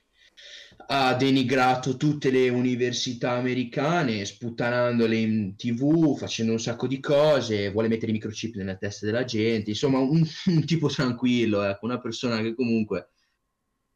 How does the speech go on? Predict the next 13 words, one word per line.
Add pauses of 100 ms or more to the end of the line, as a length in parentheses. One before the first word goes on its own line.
potresti
andarci
a
prendere
il
tè,
eh,
tutti
i
giorni,
una
persona
carina.